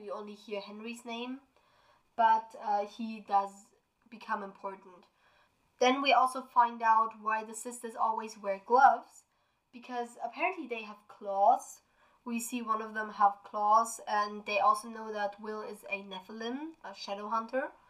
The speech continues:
which Tessa, of course, doesn't know what it is, but, uh, so this will later feature into her kind of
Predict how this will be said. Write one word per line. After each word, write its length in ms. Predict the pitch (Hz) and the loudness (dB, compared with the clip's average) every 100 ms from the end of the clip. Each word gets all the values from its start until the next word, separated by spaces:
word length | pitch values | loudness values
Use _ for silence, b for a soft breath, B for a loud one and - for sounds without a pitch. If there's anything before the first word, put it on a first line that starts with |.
| b b b b - | b b b b -4
which 340 | 220 214 - | -4 -2 -2
Tessa, 280 | 240 220 220 | 0 2 4
of 200 | 214 214 | 4 2
course, 300 | 220 214 214 - _ 208 | 0 0 -2 -14 _ -6
doesn't 240 | 214 214 214 | -2 -2 2
know 120 | 214 | 4
what 180 | 214 208 | 4 4
it 100 | 202 | 2
is, 300 | 214 240 - | 2 2 0
but, 380 | 214 202 - - B B B B - | 2 2 2 -6 B B B B 2
uh, 220 | 208 196 | 4 6
so 540 | 190 214 196 190 190 190 - | 2 -6 -6 -4 -6 -10 -8
this 220 | 208 214 | -8 -6
will 180 | 208 202 | 0 2
later 520 | 202 202 202 196 202 | 2 2 2 2 0
feature 300 | - 208 - | -6 -6 -4
into 380 | 214 226 202 220 | -4 -8 -8 -8
her 120 | 214 | -8
kind 280 | 208 220 | 0 4
of 80 | 202 | 4